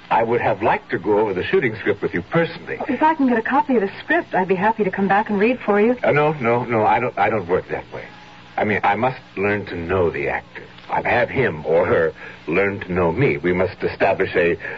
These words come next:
Speaker 1: a rapprochement. No? I mean, it is, as we say, a one-to-one situation.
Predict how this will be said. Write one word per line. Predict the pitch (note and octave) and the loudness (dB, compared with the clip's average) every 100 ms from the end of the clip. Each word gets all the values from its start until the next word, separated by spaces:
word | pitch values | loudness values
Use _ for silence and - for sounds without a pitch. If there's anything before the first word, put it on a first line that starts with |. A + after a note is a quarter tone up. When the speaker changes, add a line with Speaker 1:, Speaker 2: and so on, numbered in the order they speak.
| - | -4
Speaker 1:
a | E2 D#2 | 0 0
rapprochement. | D2+ F#2+ F#2+ - G2 F2+ - D2+ C2 - - | 2 0 0 -2 0 0 -2 -4 -6 -10 -6
No? | E2+ B2 - - - - | 0 0 -2 -12 -12 -4
I | |
mean, | E3+ - | -2 0
it | - A2+ B2+ | 2 2 4
is, | B2+ | 0
as | F#2+ | -2
we | F#2+ F#2+ | -2 0
say, | - - D#2+ - - - - - F2 | 2 2 0 -4 -18 -20 -20 -14 -6
a | |
one-to-one | E2 F#2+ F#2+ F2 E2+ F2 - - | 0 0 0 -2 0 0 0 -2
situation. | - - D#2+ - - | -2 -2 -2 -4 -6